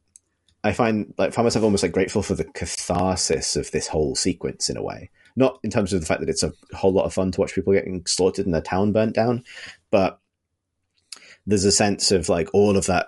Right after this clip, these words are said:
that, you know, that, that, that, um, powder keg tension has now detonated, right? And you're watching the individual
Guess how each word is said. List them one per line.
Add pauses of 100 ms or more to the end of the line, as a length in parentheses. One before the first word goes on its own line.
(120)
that,
you
know,
that,
that, (140)
that,
um,
powder
keg
tension (280)
has
now
detonated,
right?
And
you're
watching (420)
the
individual